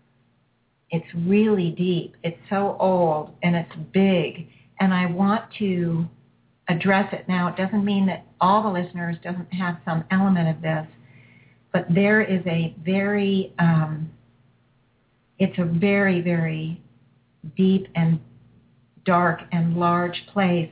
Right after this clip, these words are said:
I almost see this person as having a huge boulder, so to speak, that's so big,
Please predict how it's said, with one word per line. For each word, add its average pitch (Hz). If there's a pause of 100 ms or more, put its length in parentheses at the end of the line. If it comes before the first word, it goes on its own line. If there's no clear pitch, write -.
(100)
I 165
almost 185 (160)
see 185 (460)
this 185 (120)
person 196
as 170
having 175 (440)
a 180 (200)
huge 220 (1400)
boulder, 185 (300)
so 196
to 190 (120)
speak, 175 (1200)
that's 196 (300)
so 214 (160)
big, 202